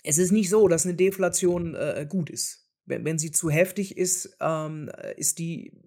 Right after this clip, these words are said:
ist die unglaublich zerstörerisch. Und wenn, wenn die Bitcoin-Adoption zu schnell geht und zu viel im, im, zu viel Vertrauen im, im, im, im Fiat-System bricht,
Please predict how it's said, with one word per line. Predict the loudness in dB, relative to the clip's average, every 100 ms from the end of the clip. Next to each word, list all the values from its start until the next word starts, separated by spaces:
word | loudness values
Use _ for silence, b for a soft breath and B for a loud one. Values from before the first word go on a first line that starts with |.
| -10
ist | -4 -4
die | -2
unglaublich | 4 4 6 2 -2 -6 -10
zerstörerisch. | -10 -10 -12 -12 -16 -18 _ _ _ _ _ _ _ _ 0
Und | 4 4 0 -4
wenn, | -4 -4 -6
wenn | -6 -6
die | -6
Bitcoin-Adoption | -4 0 0 0 -2 0 -2 -2 -2 -2 0
zu | -2 -4
schnell | -4 2 6 6 4
geht | 0 -4 -4 -10 -12 _ _ _
und | -14 -6
zu | 0 0 0
viel | -2 0 0 0
im, | -2 -4
im, | -6 -6 -8 -2
zu | -2 0
viel | 0
Vertrauen | 2 0 0 2 4 4 0
im, | -4 -10 -10
im, | -8 -10 -12 -14
im, | -14 -14 -16 -20 _ _ _ _ _ _ _ -4
im | -2
Fiat-System | 4 4 4 2 0 -2 -6 -2
bricht, | 0 0 -2 -16